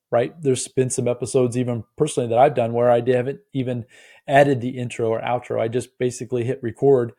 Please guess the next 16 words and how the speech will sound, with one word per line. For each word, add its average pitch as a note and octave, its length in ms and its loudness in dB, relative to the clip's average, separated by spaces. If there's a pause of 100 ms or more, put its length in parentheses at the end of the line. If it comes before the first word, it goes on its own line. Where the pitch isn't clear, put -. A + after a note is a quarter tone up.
(320)
and A#2 400 -6 (420)
recorded B2 640 0
my A2+ 160 -4
message B2 380 -6
for - 120 -8
that G#2 180 -8
day F#3 220 -2
and A#2+ 120 -2
went A2+ 160 -6
live B2+ 320 0
with - 160 -14
that. - 280 -10
And B2+ 100 -4
that's C3+ 200 2
fine B2 280 -2
too. B2 320 -8